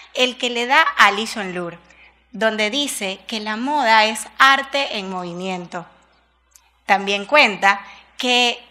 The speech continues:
uno de los principales lenguajes que utilizamos los seres humanos para comunicarnos fue el de la indumentaria. Justamente este lenguaje no verbal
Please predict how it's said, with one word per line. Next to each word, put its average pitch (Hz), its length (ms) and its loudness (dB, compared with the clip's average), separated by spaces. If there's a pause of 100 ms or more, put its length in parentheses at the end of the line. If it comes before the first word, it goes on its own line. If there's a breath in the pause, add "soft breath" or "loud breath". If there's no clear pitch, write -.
(120)
uno 311 220 2
de 381 140 2
los 247 80 -8
principales 233 640 -2
lenguajes 220 580 2
que - 120 -12
utilizamos 202 640 -4
los 190 160 -8
seres 226 220 -6
humanos 240 520 0
para 208 260 -2
comunicarnos 220 840 -2
fue 302 360 -4
el 220 160 -10
de 196 100 -8
la 185 60 -10
indumentaria. 180 880 -8 (960 soft breath)
Justamente 226 1000 -2
este 240 300 -6
lenguaje 214 580 0
no 226 300 -2
verbal 185 540 -2